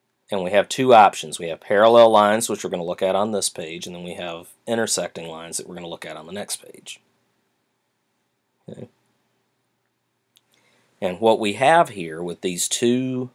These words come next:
parallel lines, I have some shape out here that I'm gonna reflect across the first line,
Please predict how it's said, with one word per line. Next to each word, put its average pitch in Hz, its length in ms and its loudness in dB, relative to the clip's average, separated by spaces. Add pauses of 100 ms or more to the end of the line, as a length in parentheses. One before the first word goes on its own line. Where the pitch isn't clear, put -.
parallel 113 580 6
lines, - 840 -4 (640)
I 92 100 -2
have 95 200 4
some 107 340 2
shape 123 480 0
out 80 260 -6
here - 360 -20 (1120)
that 87 100 -8
I'm 92 140 -4
gonna 87 180 -8
reflect 101 680 0
across 101 500 2
the 135 80 -4
first 123 540 2
line, 80 560 -12